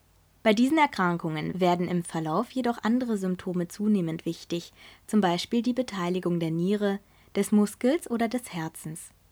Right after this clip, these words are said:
Morbidität und Prognose werden wesentlich durch diese anderen Symptome bestimmt. Die nicht entzündlichen Erkrankungen stellen eine heterogene Gruppe von Erkrankungen dar,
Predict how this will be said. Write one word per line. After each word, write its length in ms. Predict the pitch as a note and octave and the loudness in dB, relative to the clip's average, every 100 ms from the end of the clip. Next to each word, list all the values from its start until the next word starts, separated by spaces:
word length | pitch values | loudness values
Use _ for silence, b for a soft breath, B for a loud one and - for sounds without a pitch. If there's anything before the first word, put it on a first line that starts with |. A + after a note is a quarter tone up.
| _ _ b b b | _ _ b b b
Morbidität 760 | A3+ A#3+ C4+ C4+ G3+ F3+ F#3 | 2 4 2 0 0 0 0
und 160 | F#3 F3 | -4 -6
Prognose 640 | - E3+ E3+ E3 E3+ A3 | -8 -6 -4 -2 -2 -2
werden 340 | G#3+ G#3 G#3 G3 | 0 0 0 2
wesentlich 540 | G3+ A3 A3 A#3+ A#3 | 0 0 -2 -2 -4
durch 160 | B3 A#3+ | -6 -4
diese 320 | A3+ A3+ - | -4 -4 -2
anderen 340 | F3+ F#3 F#3+ | -4 -4 -6
Symptome 500 | F#3 F#3+ - F3 E3 | -4 -6 -6 -6 -4
bestimmt. 580 | F3+ A#3 - E3 - - _ _ _ _ _ _ | -6 -8 -8 -8 -8 -16 _ _ _ _ _ _
Die 80 | A#3+ | 4
nicht 260 | A#3+ D#4 - | 4 4 0
entzündlichen 640 | A3+ - F#3 F3+ F3 F3 | -4 -2 -4 -2 -4 -2
Erkrankungen 680 | E3 - E3+ F3 F3+ F3+ A#3+ | -4 -4 -4 -4 -4 -2 -4
stellen 360 | - A3+ A3+ | -4 -2 -2
eine 260 | - G#3+ G#3+ | -2 0 0
heterogene 720 | G#3+ A#3 A#3 F#3+ F3 F3+ F3 | -2 -2 -2 -2 -2 -2 -2
Gruppe 320 | - F#3+ G#3 | -4 -4 -4
von 200 | F#3 F3+ | -4 -4
Erkrankungen 640 | F3 - E3+ F3 - F3 F3 | -4 -4 -6 -4 -2 -2 2
dar, 240 | F3 | 2